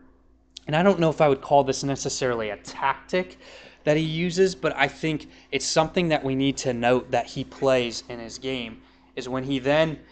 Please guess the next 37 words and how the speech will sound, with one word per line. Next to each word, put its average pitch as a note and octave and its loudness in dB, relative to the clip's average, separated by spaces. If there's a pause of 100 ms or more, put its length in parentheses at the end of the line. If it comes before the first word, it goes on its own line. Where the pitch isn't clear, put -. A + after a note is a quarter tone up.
(240)
um, A#2+ -2
replies D3 0
to D#3+ -6
the, C#3 -2
to C#3+ -8
the C3 -4
Lord C3 0
after A#2+ -6
God B2 -2
says, B2+ -8
"Hey, D3+ 2
have B2 -12
you D#3 -14
seen C#3+ -4
Job? A#2+ -2 (640)
Job's D3+ 0
a C3+ -2
blameless, D3+ 0 (200)
upright E3 4
man. D#3+ 2
He's C#3 0
a B2+ -2
man C#3 0
of C3 0
integrity. D#3+ -4 (180)
He B2+ -8
doesn't C3 -4
like A#2 -2 (100)
evil." E3+ 2 (240)
And C3 -6
then C3+ -2
this E3+ -4
is G3 -6
his D#3 -6
response, C3 -2
"Yes, D#3 -2
Job C3+ -4